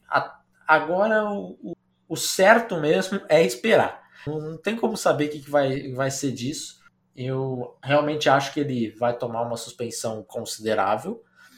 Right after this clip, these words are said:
Não acho que ele vai ser expulso, banido da liga ou ficar suspenso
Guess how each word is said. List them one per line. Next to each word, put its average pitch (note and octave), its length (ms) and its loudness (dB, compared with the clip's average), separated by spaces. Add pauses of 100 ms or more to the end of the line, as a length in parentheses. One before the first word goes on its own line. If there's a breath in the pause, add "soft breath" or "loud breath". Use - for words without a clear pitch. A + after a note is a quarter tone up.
(200)
Não C3 220 -2
acho C#3 220 2
que - 40 2
ele B2 80 0
vai A#2+ 140 0
ser A2 460 -4
expulso, B2 580 -6
banido A#2 460 -2
da A2 100 -2
liga A#2 540 -2 (500)
ou A2 380 -4
ficar A#2 340 -8
suspenso A#2 720 -8